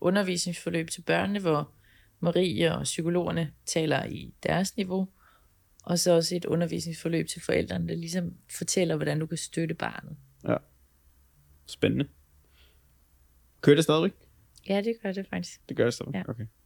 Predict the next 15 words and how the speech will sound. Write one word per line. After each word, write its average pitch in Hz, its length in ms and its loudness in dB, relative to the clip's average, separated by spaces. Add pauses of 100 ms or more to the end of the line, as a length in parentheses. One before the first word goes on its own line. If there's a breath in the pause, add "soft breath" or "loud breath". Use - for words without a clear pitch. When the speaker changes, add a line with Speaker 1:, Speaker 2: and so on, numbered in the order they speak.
(960 soft breath)
Speaker 2:
Um. 110 240 -2
Speaker 1:
Men 185 140 4
der 214 100 10
tror 196 240 4
jeg 180 180 6
måske, 175 380 2
man 165 140 4
skulle 170 200 0
skifte - 320 -2
strategi 170 520 0
og 185 100 2
begynde 175 420 2
at 180 80 0
sælge 170 480 0 (420)
B - 40 4